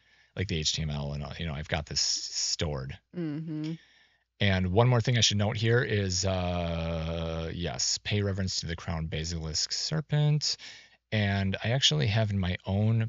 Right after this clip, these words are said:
Speaker 1: blog, I don't know if I have it up right now, I'm, I might not bring it up, but I'll just make a quick note that,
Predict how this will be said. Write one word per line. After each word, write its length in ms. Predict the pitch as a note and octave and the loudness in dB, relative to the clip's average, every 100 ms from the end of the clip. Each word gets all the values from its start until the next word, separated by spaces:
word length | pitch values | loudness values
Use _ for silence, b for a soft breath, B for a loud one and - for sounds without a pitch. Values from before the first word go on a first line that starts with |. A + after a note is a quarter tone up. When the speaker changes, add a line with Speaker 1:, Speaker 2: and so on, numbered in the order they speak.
| - | -4
Speaker 1:
blog, 720 | F2 F2 F2 F#2 D#2 D#2 D#2+ | -6 -2 -2 0 -2 -2 -4
I 1000 | F2+ F#2 _ _ _ _ _ _ _ G2+ | -6 -8 _ _ _ _ _ _ _ -2
don't 80 | F2+ | 0
know 100 | E2 | 0
if 100 | - | -2
I 40 | |
have 120 | E2 D#2 | -4 -4
it 60 | |
up 160 | D2+ - | -6 -4
right 120 | D#2 | -4
now, 100 | D2+ | -2
I'm, 160 | D2+ D#2+ | -2 -4
I 60 | F2 | -4
might 160 | D#2 | -4
not 200 | D2 D2 - _ _ _ _ - | -4 -6 -8 _ _ _ _ -2
bring 140 | F2+ | 0
it 60 | D#2+ | 0
up, 120 | D#2+ | -2
but 140 | G#2 A2+ B C#3+ | -2 -4 B 4
I'll 60 | D#3 | 4
just 100 | B2 | 6
make 140 | D3 | 4
a 60 | A#2+ | 4
quick 180 | - A2 | 0 0
note 320 | A#2+ G#2+ - | 2 2 0
that, 240 | A2+ G#2+ | 0 0